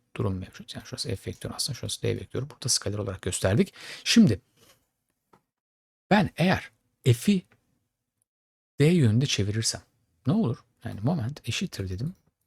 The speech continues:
D çarpı F dedim. Sonuçta bana moment vektörünü verecek. Peki ne diyorduk? Buradan buraya doğru aslında hareketini hayal ediyoruz.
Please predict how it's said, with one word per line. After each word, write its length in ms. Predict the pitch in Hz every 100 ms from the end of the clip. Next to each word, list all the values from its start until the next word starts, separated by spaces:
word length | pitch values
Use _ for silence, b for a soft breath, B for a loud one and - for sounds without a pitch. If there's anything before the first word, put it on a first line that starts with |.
| _ -
D 300 | 98 95 170 - _ _ _ _ _ _ _ _ _ _ _ _ _ -
çarpı 460 | - 95 95 160 156 _
F 260 | 107 101 -
dedim. 180 | 98 - _ _ _ _ _ _ _ _ _ _ _ _ _ _ -
Sonuçta 280 | 202 - 170
bana 200 | 156 180
moment 440 | 151 175 110 -
vektörünü 340 | 95 - 98 95
verecek. 320 | 98 143 - b b b _ -
Peki 280 | - 202 -
ne 120 | 196
diyorduk? 400 | 180 147 220 - _ _ _ _ -
Buradan 360 | 143 151 170
buraya 220 | 156 123 104
doğru 160 | 98
aslında 260 | 92 - -
hareketini 320 | 92 95 95
hayal 220 | 92 92
ediyoruz. 420 | 90 107 - -